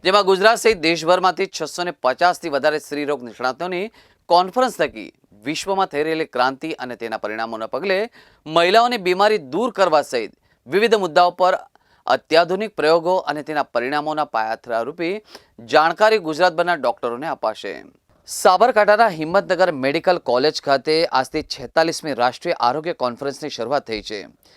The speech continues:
જેમાં ગુજરાત સહિત દેશભરના છસોને પચાસથી વધારે સ્ત્રી રોગ નિષ્ણાત હાજર થયા છે, જેમાં અત્યાધુનિક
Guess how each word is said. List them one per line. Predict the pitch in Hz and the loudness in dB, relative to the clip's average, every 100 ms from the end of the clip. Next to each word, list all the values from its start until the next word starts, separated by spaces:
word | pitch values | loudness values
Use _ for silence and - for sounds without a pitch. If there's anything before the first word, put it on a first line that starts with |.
| _ _ 170 | _ _ -2
જેમાં | 202 185 | 0 2
ગુજરાત | 180 202 - | 4 2 4
સહિત | 196 | 0
દેશભરના | 143 151 139 139 151 160 165 | 0 -2 0 0 2 0 -2
છસોને | - 139 - 160 | -6 -10 -8 -8
પચાસથી | 131 113 110 165 151 156 | -6 -4 2 2 2 -4
વધારે | 113 107 156 170 208 _ _ - | -2 2 2 2 -2 _ _ -20
સ્ત્રી | - - 208 214 | -14 -6 -2 0
રોગ | 185 156 | 0 -2
નિષ્ણાત | 139 - 120 - 120 | -6 -4 -4 -4 -6
હાજર | 131 143 | -2 -2
થયા | 120 110 104 | -2 -2 -4
છે, | 110 95 - _ _ _ _ _ | -6 -12 -14 _ _ _ _ _
જેમાં | 156 190 208 | 0 4 4
અત્યાધુનિક | 139 151 185 185 180 190 | 4 2 4 4 2 -4